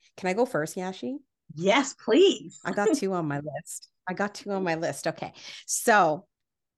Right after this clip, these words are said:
Speaker 1: and I think I mentioned this with, uh, Solmaz too, when we were talking about family day. Um, but London, Ontario.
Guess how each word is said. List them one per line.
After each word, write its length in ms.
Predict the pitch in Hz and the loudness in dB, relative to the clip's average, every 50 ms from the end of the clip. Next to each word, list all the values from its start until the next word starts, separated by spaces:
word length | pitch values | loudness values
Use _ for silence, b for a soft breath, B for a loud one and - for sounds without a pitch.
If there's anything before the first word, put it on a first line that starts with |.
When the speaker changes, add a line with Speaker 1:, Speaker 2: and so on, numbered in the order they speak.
| _ _ _ _ _ _ _ _ _ - | _ _ _ _ _ _ _ _ _ -2
Speaker 1:
and 140 | 269 220 | 0 0
I 40 | 247 | 0
think 180 | 269 - 330 381 | 0 -2 -2 2
I 60 | 403 | 4
mentioned 460 | 381 294 226 220 220 - 233 226 214 196 | 4 4 4 2 2 0 -2 -2 0 0
this 220 | 190 196 - - | 0 0 0 0
with, 220 | 196 185 185 - - | 0 0 -2 -2 -4
uh, 160 | 180 170 160 | -4 -4 -4
Solmaz 520 | 160 - - 196 180 175 170 156 156 156 - | -4 -2 0 0 2 2 2 2 0 -2 -4
too, 160 | - - 170 | -6 -4 -2
when 160 | 160 156 156 | -2 0 0
we 80 | 160 165 | 0 0
were 80 | 160 | -2
talking 340 | 165 - 165 165 165 - 180 | -2 -4 -6 -6 -4 -4 -2
about 260 | 170 170 151 - - - | -2 -2 -2 -4 -4 -4
family 400 | 165 160 165 165 165 160 156 151 | -2 0 0 0 0 0 -2 -2
day. 260 | 147 139 131 135 147 B B B B B B B B B - | -4 -4 -4 -6 -8 B B B B B B B B B 0
Um, 520 | 185 180 175 175 170 175 175 170 - - - - _ _ _ - | 2 4 4 4 2 2 0 -2 -4 -8 -12 -20 _ _ _ 4
but 320 | 262 254 185 156 - - _ _ _ _ _ _ _ _ _ _ _ _ _ | 4 4 4 2 0 -4 _ _ _ _ _ _ _ _ _ _ _ _ _
London, 340 | 190 190 185 185 190 202 208 | 0 2 2 2 2 2 0
Ontario. 720 | 196 190 190 202 175 175 175 165 160 143 143 156 185 | 0 0 -2 -2 -2 -2 -2 -2 -4 -6 -8 -10 -14